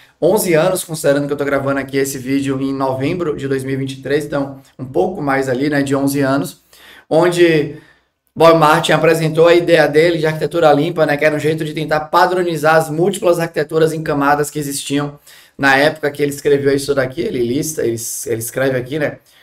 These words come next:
Referencia algumas delas e tal. Então, obviamente, o cara construiu em cima de outros conhecimentos, o que sempre é so-, o, o que sempre, na minha opinião, é muito válido. Escreveu livro sobre isso e ela é amplamente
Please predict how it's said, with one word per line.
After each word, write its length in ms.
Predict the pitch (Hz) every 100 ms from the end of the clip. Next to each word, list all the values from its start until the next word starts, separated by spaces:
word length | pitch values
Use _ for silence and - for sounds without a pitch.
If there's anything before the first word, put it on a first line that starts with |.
| _ _ _ _ _ _ _ _ _ _ _ _
Referencia 720 | - 139 151 143 139 135 160
algumas 400 | 147 143 143 139
delas 420 | 135 135 156 156 139
e 60 |
tal. 300 | 135 135 156
Então, 240 | 156 151 147
obviamente, 680 | 143 139 131 139 139 117 - _ _
o 20 |
cara 220 | - 143 151
construiu 360 | 156 156 185
em 60 | 208
cima 260 | 208 196
de 120 | 175 165
outros 200 | 170 -
conhecimentos, 520 | 170 156 135 151 160
o 60 |
que 60 | 170
sempre 240 | 151 139
é 20 | 139
so-, 180 | 156 151
o, 300 | 135 139 139
o 80 | 135
que 100 | -
sempre, 240 | 143 139
na 80 | 143
minha 140 | 139
opinião, 540 | 139 143 131 123 127 - _ _ _ -
é 100 | 131
muito 320 | 135 143 147
válido. 480 | 131 135 151 143 139
Escreveu 440 | - - 135 143
livro 200 | 143 143
sobre 280 | 143 147 143
isso 260 | 143 156 180
e 40 |
ela 160 | 156 160
é 40 |
amplamente 960 | 160 196 208 226 170 135 139 139 147